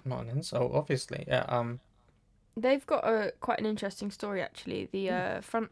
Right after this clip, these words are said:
Speaker 2: front woman, um, I think she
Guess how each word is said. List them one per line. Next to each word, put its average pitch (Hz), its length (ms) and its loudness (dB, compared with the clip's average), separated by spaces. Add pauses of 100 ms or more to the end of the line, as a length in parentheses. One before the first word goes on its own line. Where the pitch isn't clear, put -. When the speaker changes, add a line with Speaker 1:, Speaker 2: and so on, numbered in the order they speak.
(120)
Speaker 2:
front 226 300 0
woman, 185 400 -2 (320)
um, 190 580 -2 (1120)
I 208 60 -14
think 247 260 -6
she - 260 -18